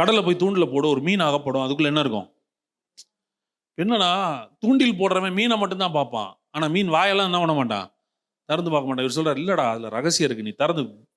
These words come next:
be diligent in your work." உன் ஒர்க்ல இருந்து பாரு. சூப்பர் நேச்சுரல் பிளெஸிங் வானத்திலிருந்து வராதுடா, உன் கைகளின் பிரயாசத்துக்குள்ள தான் அதை மறைச்சு வச்சிருக்கிறேன் நான்.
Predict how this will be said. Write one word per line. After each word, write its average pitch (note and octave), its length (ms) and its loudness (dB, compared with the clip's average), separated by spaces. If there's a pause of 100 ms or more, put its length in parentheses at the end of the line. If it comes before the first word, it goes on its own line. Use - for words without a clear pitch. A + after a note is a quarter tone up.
be E3+ 260 2
diligent E3+ 400 2
in B2+ 60 -2
your G#2+ 280 0
work." - 120 -12 (1000)
உன் C3+ 200 2
ஒர்க்ல A3+ 160 2
இருந்து D#3+ 260 2
பாரு. A#2 420 -2
சூப்பர் A#3+ 440 0
நேச்சுரல் G3 380 2
பிளெஸிங் D#3+ 320 0
வானத்திலிருந்து F#3+ 560 2
வராதுடா, A#2 400 0 (280)
உன் A#2 220 -2
கைகளின் F3 380 2
பிரயாசத்துக்குள்ள D3 640 0
தான் B2 200 0
அதை - 0 -
மறைச்சு A#2+ 300 2
வச்சிருக்கிறேன் F#2+ 300 -4
நான். D#2 160 -20